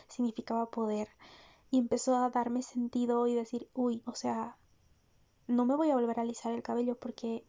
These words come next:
amo mi afro". Y me costó mucho, no crean. Hasta ahora me cuesta a veces porque lo quiero largo, largo, largo <laughs> y se me encogen. Pero bueno, ese es otro tema. El punto es que para mí el que me hayan sacado por mi cabello también fue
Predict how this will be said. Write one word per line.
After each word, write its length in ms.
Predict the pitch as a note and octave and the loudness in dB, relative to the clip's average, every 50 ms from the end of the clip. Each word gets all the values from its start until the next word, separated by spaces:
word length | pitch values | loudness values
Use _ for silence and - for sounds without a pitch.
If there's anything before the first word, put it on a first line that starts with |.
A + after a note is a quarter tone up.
| _ - | _ -10
amo 540 | - A#3+ B3+ C4 C4 A#3+ A#3 G#3+ G#3 G3+ F#3 - - - - | -6 -2 0 0 2 2 2 0 -2 -4 -6 -10 -16 -16 -16
mi 220 | - G3+ - G3+ | -14 -10 -8 -8
afro". 320 | G3 - - - - - - - - - - - - - | -8 -8 -10 -12 -14 -14 -16 -14 -16 -16 -18 -18 -10 -4
Y 100 | - A3+ | -2 0
me 120 | G#3+ G#3+ G#3+ | 0 0 -2
costó 320 | - G#3+ - - - A3 | -4 -6 -6 -4 -4 -4
mucho, 340 | A3 A3+ A3+ A3 - - G#3+ | -2 -2 -4 -4 -4 -4 -4
no 140 | A3 A3+ A3+ | -4 -4 -4
crean. 240 | - A3 G#3+ G#3+ - | -4 -6 -6 -6 -8
Hasta 240 | A3 - - - A#3 | -10 -10 -4 -2 -2
ahora 160 | A#3 A#3+ C4 | 0 0 0
me 140 | C4 B3+ A#3 | 0 -2 -2
cuesta 300 | - A#3 A3 - - A3+ | -4 -6 -8 -6 -4 -2
a 40 | A3 | -2
veces 240 | A3 G#3+ A3+ A#3+ - | -2 -2 -4 -6 -6
porque 420 | - A3 G#3+ - - G#3+ G#3 G#3+ - - | -6 -8 -6 -6 -6 -6 -6 -6 -6 -2
lo 120 | - A#3 | -2 -2
quiero 220 | A3+ - C4+ C#4+ C#4+ | 0 0 2 2 4
largo, 500 | C#4+ C#4 C4 B3 B3+ B3+ B3+ A#3 A#3 A3+ | 4 4 4 4 4 2 2 2 2 2
largo, 340 | A3+ A3+ A3+ A#3 A#3+ A#3+ A#3 | 2 2 2 2 2 2 2
largo 300 | A#3 A3+ A3+ A#3 C4 D4 | 2 2 2 0 0 -2
<laughs> 800 | - - C5 C5+ - - - - - - - - - G5+ F5+ - | 0 0 0 0 0 -4 -18 -14 -12 -10 -10 -8 -6 -6 -2 2
y 120 | E4+ F4 | 4 4
se 140 | E4+ - C#4 | 6 6 4
me 100 | B3 B3+ | 4 4
encogen. 480 | A#3+ A#3 - - B3+ - - G#3+ G#3+ - - | 2 2 0 -2 -2 -2 -2 -6 -6 -6 -6
Pero 180 | - - G#3+ | -4 -4 -4
bueno, 180 | G#3+ - - - - _ _ _ - | -4 -6 -8 -14 -20 _ _ _ -10
ese 160 | C4+ - D#4 | -8 -6 -6
es 100 | - - | -6 -6
otro 200 | - - A3+ A3+ | -8 -8 -8 -8
tema. 240 | - G#3+ A3+ - - _ _ _ _ - - - - - - - - - - - - | -8 -10 -12 -12 -18 _ _ _ _ -20 -20 -20 -20 -20 -20 -20 -20 -20 -20 -10 -2
El 120 | - C#4 C4+ | -2 0 0
punto 260 | - C4+ C4 C4 C#4+ | 2 0 0 2 0
es 120 | C#4+ - | -2 -2
que 280 | - - C#4 C4 A#3 - - _ _ _ _ _ _ _ | 0 0 2 2 0 -2 -6 _ _ _ _ _ _ _
para 260 | - A#3+ A#3+ A#3 A#3 A#3 | -8 -6 -4 -2 -2 0
mí 220 | B3 B3 B3+ C4 | 2 2 4 4
el 120 | C4 C4 | 4 4
que 100 | C4 B3 | 2 0
me 100 | A#3 A#3 | -2 -2
hayan 160 | A#3+ C4 C#4+ C#4 | 0 0 -2 -2
sacado 360 | - A#3 - - A3+ A#3 A#3+ | -4 -8 -6 -4 -4 -4 -4
por 160 | - - A3+ | -4 -6 -6
mi 120 | A3 G#3+ G#3+ | -6 -6 -6
cabello 420 | - A3+ A3 A3 A#3 A#3 A#3+ A#3+ | -6 -6 -2 0 0 0 0 0
también 360 | A#3+ - A3+ A3+ A#3 B3 B3 | -2 -4 -4 -2 -2 -2 -2
fue 300 | - - - C4 B3 - | -4 -2 -2 -2 -2 -2